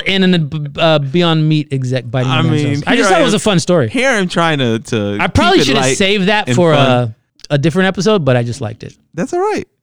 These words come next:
Speaker 2: That's all right. Look, we, we are the kings of tangents.
Speaker 1: Mm, are
Speaker 2: And,
Speaker 1: we
Speaker 2: uh,
Speaker 1: ever?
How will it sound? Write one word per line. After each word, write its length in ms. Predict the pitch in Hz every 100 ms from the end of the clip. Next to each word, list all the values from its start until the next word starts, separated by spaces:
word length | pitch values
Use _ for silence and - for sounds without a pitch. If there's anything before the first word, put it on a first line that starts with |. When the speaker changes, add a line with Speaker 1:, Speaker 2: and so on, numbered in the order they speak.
| _
Speaker 2:
That's 180 | 123 156
all 60 | 254
right. 220 | 190 -
Look, 260 | 147 117 -
we, 240 | 120 156
we 380 | 135 147 156 156
are 400 | - 131 127 123
the 260 | 120 113 117
kings 800 | - - 151 143 139 139 135 -
of 520 | 113 113 104 104 - _ _ _ _
tangents. 680 | - 123 95 82 - - - _ _
Speaker 1:
Mm, 340 | 147 160 139 104
are 20 | _ -
Speaker 2:
And, 200 | 104 -
Speaker 1:
we 120 | 92
Speaker 2:
uh, 40 |
Speaker 1:
ever? 360 | 92 90 90